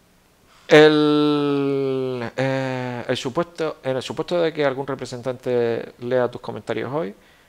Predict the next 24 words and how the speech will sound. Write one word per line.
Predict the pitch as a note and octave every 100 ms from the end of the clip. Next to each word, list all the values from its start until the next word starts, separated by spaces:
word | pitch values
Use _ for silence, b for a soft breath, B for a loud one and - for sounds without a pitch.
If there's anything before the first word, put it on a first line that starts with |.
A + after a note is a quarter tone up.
| b -
¿qué | D3
área | D#3+
de |
la | D3+
plantilla | C#3+ C3 C#3+
quiere | C3+ B2+
reforzar | B2 A#2
en | A#2+
el |
futuro? | - A2+ C#3 F#3 - _ _ _ _ _ _ _ _ _ _ _ _ _ _ _ _ _ _ _ _ _ _ _ _ _ _ _ _ _ _ -
Eh, | A#2+ A#2 A2 G#2+ - - - - - _ _ _ _ _ _ _ _ _ _ _ - E3 - - G3+ F#3+ F#3+ - _ _ _ _ _ _ _ _ _ _ _ B B B
no | A2+
estoy | -
dispuesto | C#3 C#3+ C#3+
a |
hablar | C3
de | C3+
política | B2 B2 B2
de |
fichajes | A#2+ B2 A#2
en | A2+
este | -
momento, | A#2+ - -
vale. | - -